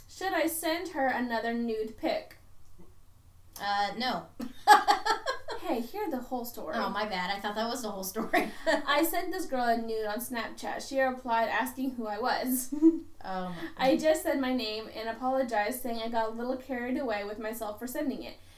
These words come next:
Speaker 1: But she just said, "Ha ha, it's fine," with a few monkey covering its eyes emojis.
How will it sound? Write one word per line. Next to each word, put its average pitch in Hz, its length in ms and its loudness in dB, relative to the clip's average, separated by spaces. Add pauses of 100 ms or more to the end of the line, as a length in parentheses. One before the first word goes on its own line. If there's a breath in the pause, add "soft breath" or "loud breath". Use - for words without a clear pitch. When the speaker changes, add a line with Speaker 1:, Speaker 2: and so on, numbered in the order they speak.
(320 loud breath)
Speaker 1:
But 269 140 2
she 392 160 -2
just 320 200 2
said, 269 260 2
"Ha 370 200 6
ha, 359 240 4
it's 330 200 -2
fine," 226 480 -2 (100)
with 247 160 -8
a 233 100 -4
few 269 260 0
monkey 247 480 0
covering 233 360 -2
its 214 180 -8
eyes 277 260 2
emojis. 277 840 0